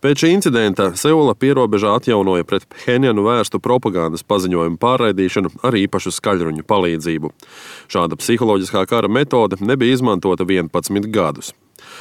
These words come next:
Divdesmitajā augustā abas puses apmainījās ar artilērijas apšaudēm zonas rietumdaļā.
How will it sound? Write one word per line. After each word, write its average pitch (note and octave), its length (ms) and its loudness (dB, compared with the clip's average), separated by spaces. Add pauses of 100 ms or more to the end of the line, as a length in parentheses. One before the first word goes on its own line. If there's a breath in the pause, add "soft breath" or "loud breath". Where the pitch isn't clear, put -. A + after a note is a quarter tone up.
(160 loud breath)
Divdesmitajā G#2 600 0
augustā C3+ 420 2 (140)
abas C3+ 280 0
puses B2+ 320 0
apmainījās G#2 560 0
ar A2 140 -2 (160)
artilērijas E2 600 -2
apšaudēm E2+ 600 -2 (160)
zonas F#2 340 0
rietumdaļā. E2 600 -2